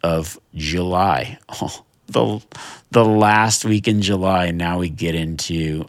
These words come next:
archery antelope season next week. So excited. So today,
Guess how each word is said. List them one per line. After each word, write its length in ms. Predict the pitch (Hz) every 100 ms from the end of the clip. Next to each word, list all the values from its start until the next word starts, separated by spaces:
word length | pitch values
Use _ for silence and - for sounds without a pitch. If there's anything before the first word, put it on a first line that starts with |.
| -
archery 420 | 73 73 76 65
antelope 360 | 67 69 73 -
season 300 | - 73 71
next 260 | 71 -
week. 220 | 78 71
So 160 | - 71
excited. 400 | 69 69 65 - - - - - - - -
So 400 | - 139 123 - -
today, 420 | - 120 117 123